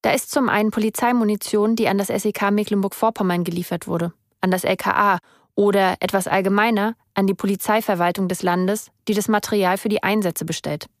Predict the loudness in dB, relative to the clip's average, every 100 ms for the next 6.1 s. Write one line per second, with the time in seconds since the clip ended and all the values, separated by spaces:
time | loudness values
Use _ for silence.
0 | _ _ _ _ _ _ _ _ _ _
1 | -20 -8 0 0 0 -2 0 0 0 2
2 | 2 2 0 2 2 2 2 2 2 2
3 | 0 0 0 -2 -2 -2 -2 -6 _ _
4 | _ _ -4 0 -2 -2 -2 0 0 0
5 | 0 0 0 0 0 -2 -8 -8 -8 -6
6 | -8